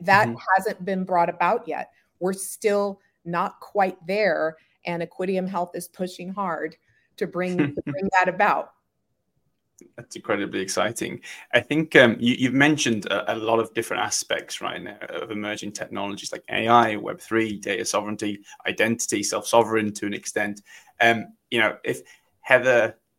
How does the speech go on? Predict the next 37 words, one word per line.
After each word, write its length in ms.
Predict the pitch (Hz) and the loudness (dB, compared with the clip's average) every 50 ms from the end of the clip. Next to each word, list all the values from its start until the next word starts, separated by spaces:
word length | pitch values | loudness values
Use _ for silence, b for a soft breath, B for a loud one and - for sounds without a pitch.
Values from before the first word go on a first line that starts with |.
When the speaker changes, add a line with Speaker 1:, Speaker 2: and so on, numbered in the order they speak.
| _ | _
Speaker 2:
Lee 220 | - 113 113 113 113 | -10 -6 -6 -6 -4
Flannery 360 | - - 110 110 107 104 107 | -4 -6 -6 -4 -4 -6 -6
controls 500 | - - 107 101 - 117 110 107 104 101 | -4 -4 -4 -2 0 2 2 0 -2 -4
the 80 | - 104 | -8 -6
world 300 | 101 104 107 107 107 110 | -4 -4 -4 -4 -4 -6
and 80 | 104 | -8
the 60 | 104 | -8
direction 500 | 92 - 107 107 110 110 113 - - 110 | -6 -4 -2 0 0 0 -2 -2 -4 -6
of 60 | 107 107 | -4 -6
everything 400 | 113 110 113 113 - 113 107 110 | -6 -6 -8 -8 -8 -8 -8 -8
we 80 | 107 104 | -10 -8
do 180 | - 107 107 | -8 -6 -6
in 80 | 104 104 | -6 -8
the 40 | 107 | -10
future, 520 | 104 - 110 110 107 - - 95 78 - - _ _ _ | -10 -10 -12 -12 -10 -8 -6 -6 -6 -6 -10 _ _ _
what 300 | - 117 127 143 - - | -6 -2 -2 0 0 0
does 160 | - 170 147 | -2 -2 0
that 180 | - 147 123 - | 2 2 2 0
future 340 | - - 127 117 - 120 104 | -2 -8 -8 -6 -6 -6 -4
look 260 | 107 113 113 - - | -2 -2 -4 -2 -4
like 200 | 104 98 - - | -8 -6 -6 -8
in 80 | 104 | -8
healthcare 460 | - - 101 104 104 - - - - - | -6 -6 -6 -6 -8 -8 -8 -8 -8 -8
specifically? 560 | - - 123 - - 104 - - - 113 101 | -10 -10 -8 -8 -8 -8 -12 -14 -14 -14 -10
How 300 | - - 117 127 143 143 | -4 0 2 2 2 2
do 120 | 139 139 | 0 0
you 140 | 127 120 117 | 0 0 0
imagine, 420 | 110 107 113 113 113 - 113 104 | 0 0 -2 -2 -2 -2 -4 -6
say, 220 | 104 - 107 107 107 | -6 -6 -6 -6 -6
in 100 | 107 104 | -8 -12
twenty 300 | - - - 123 113 110 | -12 -8 -6 -4 -4 -4
thirty 300 | 104 - - 117 107 95 | -4 -2 0 0 0 0
years, 160 | 107 107 104 | -2 -6 -8
fifty 340 | - - 127 123 - - 110 | -8 -8 -10 -10 -10 -12 -10
years 440 | 107 110 107 107 104 - 107 - - B B B B | -8 -6 -4 -4 -4 -4 -4 -6 -8 B B B B
time 400 | - - 120 113 110 104 98 95 98 | -4 -2 0 0 0 0 -4 -6 -6
that 180 | 95 107 95 | -4 -4 -4